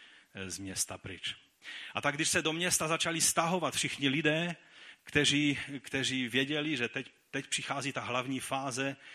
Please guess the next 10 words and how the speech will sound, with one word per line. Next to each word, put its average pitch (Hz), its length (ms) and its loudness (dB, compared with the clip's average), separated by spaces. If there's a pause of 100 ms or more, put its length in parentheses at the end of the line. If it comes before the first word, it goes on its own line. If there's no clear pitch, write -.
(180)
jejich 117 240 -2
vítězného 127 500 -2
tažení 127 380 -2
proti 120 280 -8
Římanům, 131 560 -6 (680)
tak - 400 -4 (180)
křesťané 120 760 -2 (360)
utíkali 95 500 -10
pryč. - 360 -6 (420)
Odešli 127 640 0